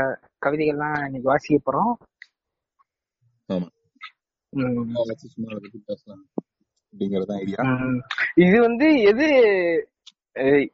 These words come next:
Speaker 1: எது பார்த்து இந்த கவிஞர் தெரியும்னா, வழக்கம் போலதான் ஓம் கிரீமோட அந்த பொயட்ரி எபிசோடுகளை பார்த்தவரை தான் இவரோட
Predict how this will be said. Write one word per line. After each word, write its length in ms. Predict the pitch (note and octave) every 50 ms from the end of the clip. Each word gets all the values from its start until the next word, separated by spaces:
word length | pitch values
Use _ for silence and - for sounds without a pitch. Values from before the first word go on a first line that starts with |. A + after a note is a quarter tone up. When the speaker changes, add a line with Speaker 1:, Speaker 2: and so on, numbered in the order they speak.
| _ _
Speaker 1:
எது 420 | - C#3+ D#3 D#3+ E3+ F3+ F#3+ A#3 A#3+ A#3 A3+ G#3+ G#3 G3 F#3 F3 E3+ E3 D#3+ D#3+ _ _ _ _ _ _ _ _ D#3+ _ _ _ _ _ _ _ _ _ _ _ _ -
பார்த்து 380 | - E3+ F3+ - _ - A3
இந்த 220 | G3+ F#3+ F#3 E3+ E3 D#3+ D#3 D3 C#3+ C#3 A#2+ - _ - D3 -
கவிஞர் 360 | - D3 D#3 E3 E3+ D#3+ D3+ -
தெரியும்னா, 680 | D#3 D#3 D3+ D#3 E3 G3 A#3+ B3 A#3 G3 D#3+ D3+ - - _ _ _ _ _ - - - - - - - -
வழக்கம் 280 | D3 E3+ F#3 G3+ F#3+
போலதான் 320 | F3+ F3+ F3+ F3+ F3 D#3+ D3
ஓம் 320 | D3 D#3+ F#3+ G#3+ A3 F#3+
கிரீமோட 360 | F#3+ G#3 G3 F#3 F3 E3 E3 D#3
அந்த 240 | D3+ D3+ D#3 C#3 -
பொயட்ரி 720 | D#3 D#3 D#3+ E3+ _ - F3 E3 D3+ D3 C#3 C3+ C3+ _ _ _ _ _ _ _ _ _ _ _ _ _ - D3
எபிசோடுகளை 840 | - D3 - - D#3 C#3 D3+ D#3 C#3 C#3+ C#3 C3+ C3 C3 C3 B2+ - - D3
பார்த்தவரை 460 | C#3+ D#3+ D#3 - D3+ D3 D3 C#3+ C#3+
தான் 420 | E3+ G#3 G#3+ G#3 F#3+ E3+ D#3+ D3 -
இவரோட 300 | C#3 C#3+ D3+ C#3+ C#3+